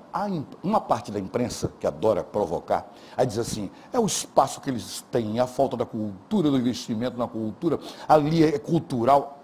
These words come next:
Não tô dizendo que deixa de ser, não. Agora, baile funk no meio da rua é ilegal. É ilegal e vai continuar sendo. E o próprio morador não suporta. Aguenta.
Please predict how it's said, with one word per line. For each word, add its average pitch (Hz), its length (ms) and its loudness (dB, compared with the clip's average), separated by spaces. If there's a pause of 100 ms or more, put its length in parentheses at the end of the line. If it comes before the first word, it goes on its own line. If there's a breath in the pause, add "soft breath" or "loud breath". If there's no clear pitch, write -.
Não 151 140 -6
tô 180 120 -2
dizendo 151 220 -4
que 165 60 -12
deixa 147 200 -4
de - 80 -12
ser, - 140 -2
não. 92 200 -4 (360 loud breath)
Agora, 101 360 0
baile 120 280 0
funk 101 260 -6
no 107 80 -6
meio 107 140 -4
da 101 80 2
rua 117 260 0
é 107 40 2
ilegal. 107 500 -4 (480)
É 95 220 -8
ilegal 113 520 2
e 107 40 -2
vai 113 120 -2
continuar 113 360 -6
sendo. 80 400 -10 (260 loud breath)
E 151 60 0
o 139 40 2
próprio 165 300 2
morador 120 340 -2
não 117 100 -6
suporta. - 580 -8 (640 loud breath)
Aguenta. 120 580 2